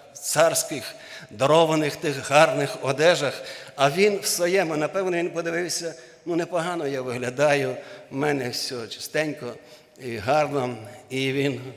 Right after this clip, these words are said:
потрапив. Але все ж таки він не був в тій одежі, яку дарував або пропонував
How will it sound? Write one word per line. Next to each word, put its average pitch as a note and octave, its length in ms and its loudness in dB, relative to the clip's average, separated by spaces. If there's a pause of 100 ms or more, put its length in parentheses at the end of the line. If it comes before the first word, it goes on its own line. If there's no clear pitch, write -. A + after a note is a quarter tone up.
потрапив. A2+ 580 -8 (440)
Але C#3+ 180 2
все F3+ 200 6
ж - 100 2
таки E3 240 0
він D#3+ 340 0 (300)
не B2 220 -2
був D3+ 440 -4 (500)
в - 100 -14
тій F3 300 0
одежі, D3 760 0 (520)
яку D3 500 -6 (680)
дарував A#2+ 960 -2
або A2+ 380 -6
пропонував A#2 880 -8